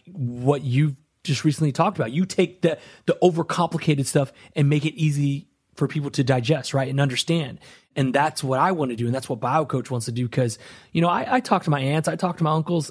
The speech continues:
and all the time, like, "What's the problem?" They're like, "Well, I just, I don't, I don't know what to eat, or I don't know what to do. My doctor said if,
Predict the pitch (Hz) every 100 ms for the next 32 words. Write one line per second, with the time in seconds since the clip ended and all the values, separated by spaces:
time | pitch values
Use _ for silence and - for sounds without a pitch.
0 | - 151 143 127 - - - 175 175 185
1 | 254 170 131 123 123 - 147 180 - 208
2 | - 175 196 143 127 127 123 185 202 208
3 | 196 - - - 202 254 - 202 214 214
4 | 202 190 196 175 117 110 185 208 202 165
5 | 196 190 127 113 156 175 190 170 180 175
6 | - - - - _ _ 143 139